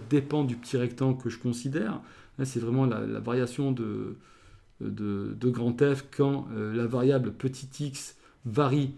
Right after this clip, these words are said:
sur le petit intervalle, hein, donc, euh, j'ai des delta f qui sont aussi petits, hein, évidemment, mais, euh, mais qui ne sont pas égaux à zéro, hein, qui, qui dépendent de delta i, hein, voilà, on a ici, ici on pourrait écrire delta f i, c'est f de x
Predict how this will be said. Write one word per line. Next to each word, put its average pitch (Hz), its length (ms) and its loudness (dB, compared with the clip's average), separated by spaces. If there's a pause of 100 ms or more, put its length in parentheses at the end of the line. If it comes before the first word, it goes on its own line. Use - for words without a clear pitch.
sur - 420 6
le 156 120 8
petit 135 280 -2
intervalle, 131 500 -2
hein, - 120 -6
donc, 131 240 -2
euh, 123 80 -2 (300)
j'ai 117 160 -6
des 113 80 -10
delta 123 400 2
f 127 80 -6
qui 117 80 -8
sont 117 160 -4
aussi 120 300 0
petits, 113 440 -4
hein, 107 60 -4
évidemment, 98 480 -4 (400)
mais, 101 380 0
euh, 107 100 -8 (720)
mais 110 500 2
qui 117 140 -4
ne 117 40 -2
sont 101 120 -4
pas 117 160 0
égaux 113 240 2
à 107 80 0
zéro, 113 340 0
hein, 147 120 0
qui, 107 380 -4
qui - 140 -10
dépendent 113 480 0
de 107 260 0
delta 104 440 -4
i, - 180 -2
hein, 104 100 -6 (220)
voilà, - 340 -6 (160)
on 107 60 -4
a 107 80 -6
ici, 127 320 -4
ici 117 180 -2
on 127 60 2
pourrait 127 160 0
écrire 117 180 -4
delta 110 400 -2
f - 220 -10
i, 208 220 -2
c'est - 280 -10 (120)
f 120 160 -4
de 120 220 -2 (100)
x 131 420 -6